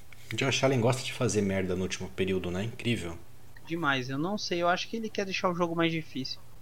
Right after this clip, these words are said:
Speaker 1: Não, ele fala, "Não, o Baggio tá com muito ponto no Fantasy, eu vou tomar uma interceptação aqui pra ferrar com ele."
Speaker 2: <laughs>
Speaker 1: Desgraçado.
Speaker 2: Pode ser.
Speaker 1: Eu vou de forty-niners.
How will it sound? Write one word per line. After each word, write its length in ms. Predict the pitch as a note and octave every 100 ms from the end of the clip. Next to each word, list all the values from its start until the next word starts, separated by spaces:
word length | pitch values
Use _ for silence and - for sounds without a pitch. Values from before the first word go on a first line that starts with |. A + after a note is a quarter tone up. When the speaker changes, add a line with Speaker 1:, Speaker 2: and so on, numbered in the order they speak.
| -
Speaker 1:
Não, 160 | A2+ C3+
ele 100 | C#3
fala, 200 | - C3+
"Não, 220 | D#3+ D3+
o 60 | G#2
Baggio 380 | G#2+ C3+ D3 D#3+
tá 180 | C#3+
com 160 | C#3 -
muito 240 | B2 B2 -
ponto 360 | A2+ A#2 A2+
no 80 | G#2
Fantasy, 520 | - A2+ C3 A2+ F#2
eu 60 | F#2
vou 100 | G#2
tomar 220 | - G#2+
uma 120 | A2+
interceptação 960 | A2 A2 G2 - - - F#2+ - - G#2
aqui 200 | F2+ -
pra 180 | - A#2+
ferrar 480 | - C3 G2 G2+ G2+
com 220 | - F#2
ele." 200 | F2 E2+ - - - -
Speaker 2:
<laughs> 960 | F3 - - - A3+ D#3+ - - - -
Speaker 1:
Desgraçado. 1000 | - - - - D#3+ - - F#2 F2+ F#2
Speaker 2:
Pode 140 | - - - - - - - - -
ser. 40 | - -
Speaker 1:
Eu 100 | D3
vou 120 | E3+
de 80 | E3
forty-niners. 840 | - D#3 C3 G#2+ F2+ F2+ - -